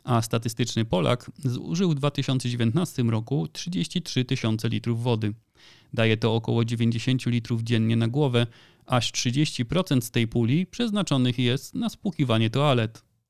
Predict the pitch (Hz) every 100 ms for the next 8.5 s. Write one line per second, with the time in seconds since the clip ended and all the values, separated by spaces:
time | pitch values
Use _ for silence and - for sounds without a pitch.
0 | _ _ 117 110 123 131 139 180 202 160
1 | 151 151 143 165 131 147 156 160 147 143
2 | 139 120 120 131 - 135 123 131 135 143
3 | 196 180 143 - - _ _ 135 160 175
4 | 160 160 151 - 139 139 147 196 131 139
5 | 160 208 156 143 139 156 151 180 208 175
6 | 151 135 123 113 147 165 - - 202 220
7 | 226 214 180 143 120 143 233 190 143 131
8 | 120 110 113 107 107